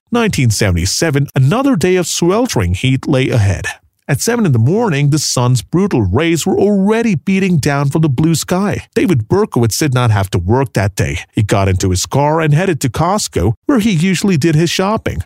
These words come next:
When he got back, he parked his car to a fire hydrant and went upstairs to his apartment. When he came down again a few hours later,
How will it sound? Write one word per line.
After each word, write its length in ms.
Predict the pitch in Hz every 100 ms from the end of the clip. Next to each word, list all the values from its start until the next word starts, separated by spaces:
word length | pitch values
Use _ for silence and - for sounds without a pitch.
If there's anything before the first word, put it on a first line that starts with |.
| _
When 100 | 208
he 140 | 180 294
got 280 | 240 160 -
back, 220 | 98 104
he 120 | 143
parked 420 | - 107 110 -
his 120 | 98
car 300 | - - 127 123
to 160 | 127
a 40 | 110
fire 300 | - 101 101
hydrant 460 | 110 185 151 143 - _
and 160 | 277 262
went 160 | 208 -
upstairs 560 | 202 208 - 147 147 -
to 140 | 156
his 140 | 151
apartment. 560 | 156 - 170 202 - - - _ _
When 220 | - 98
he 180 | 92 202
came 240 | 226 180 113
down 260 | 113 110
again 280 | 92 104 120
a 60 | 92
few 260 | - 120
hours 380 | 120 165 113 -
later, 340 | 156 180 151